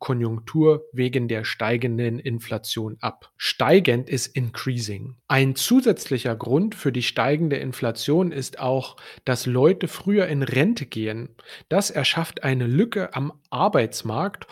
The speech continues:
und führt zu Lohnsteigerungen, welche wiederum die Preise erhöhen.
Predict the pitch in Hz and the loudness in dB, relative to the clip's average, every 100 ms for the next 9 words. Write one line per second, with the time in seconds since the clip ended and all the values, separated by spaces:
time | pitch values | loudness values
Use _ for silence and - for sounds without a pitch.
0 | - - 143 - - 214 214 - 208 202 | -6 2 2 0 0 0 0 0 0 0
1 | 135 135 151 156 - 117 110 107 107 98 | 0 2 4 2 0 -2 -2 -4 -6 -8
2 | 117 123 - 135 175 175 165 151 147 139 | -10 -10 4 8 8 6 2 2 2 2
3 | 123 131 127 135 - 104 120 113 104 113 | 4 2 0 -4 -6 0 0 0 -4 -6
4 | 113 117 135 | -8 -8 -10